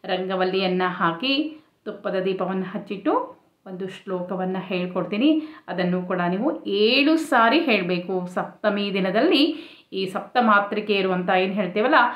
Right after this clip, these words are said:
ಅಷ್ಟು ದೇವತೆಗಳ ಸಮ್ಮಿಲನದಲ್ಲಿ ಒಂದು ಶ್ಲೋಕ ಅದ.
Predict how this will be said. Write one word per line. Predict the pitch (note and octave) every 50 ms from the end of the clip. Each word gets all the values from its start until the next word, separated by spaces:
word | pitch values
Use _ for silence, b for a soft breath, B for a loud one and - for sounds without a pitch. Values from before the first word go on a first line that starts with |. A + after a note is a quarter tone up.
| B B B B B
ಅಷ್ಟು | G#3+ - - - - A#3+ B3 A#3+ A#3 A3+ G#3 G3+
ದೇವತೆಗಳ | G3+ G#3 G#3 G#3 G#3 F#3+ F#3+ F#3+ F#3+
ಸಮ್ಮಿಲನದಲ್ಲಿ | F#3+ - A3 F#3+ G3 G3+ G3+ G3 G3 F#3+ F#3 G3 G#3+ C4 D#4
ಒಂದು | C#4 G#3 F#3+ G3+ F3+
ಶ್ಲೋಕ | - - - F#3 F3+ F3+ G#3
ಅದ. | F#3+ F3 F3+